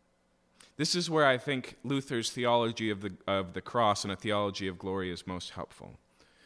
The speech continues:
As I said earlier, he's just talking about who's the hero of your story. But once you get to the other side of it, the theology of the glo-, of glory and theology of the cross plays out in our lives all the time. Here's the difference.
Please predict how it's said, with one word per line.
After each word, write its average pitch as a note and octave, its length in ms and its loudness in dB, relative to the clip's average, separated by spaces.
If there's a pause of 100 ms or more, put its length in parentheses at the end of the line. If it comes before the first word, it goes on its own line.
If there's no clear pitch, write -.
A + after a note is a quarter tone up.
(120)
As D3 160 4
I D#3 80 10
said D3 300 6
earlier, E3 380 8
he's F#3 240 2
just - 220 -2
talking C#3 280 0
about A#2+ 220 -2
who's F3 240 0
the D#3+ 100 -6
hero C3+ 380 -2
of F#2+ 120 -6
your F#2+ 120 -8
story. F#2 460 -6 (720)
But C3+ 100 4
once E3+ 240 6
you F#3 60 -2
get F3 180 2
to E3+ 100 -6
the D3+ 120 2
other D3 160 2
side E3 340 4
of A#2+ 80 -2
it, A2 180 -2 (280)
the B2+ 100 -2
theology E3 560 4
of D3+ 80 -2
the C#3+ 80 -4
glo-, B2+ 340 0
of B2 160 2
glory B2+ 320 2
and A2+ 140 -2
theology A#2+ 420 2
of G#2 140 -4
the F#2+ 80 -6
cross G#2+ 380 -2
plays A#2 280 0
out A2 180 0
in G2+ 100 -4
our G2 120 -4
lives F#2+ 440 -2 (240)
all A2 180 0
the G#2+ 80 -4
time. D2+ 380 -10
Here's B2+ 280 -4
the A2+ 100 -6
difference. - 560 -12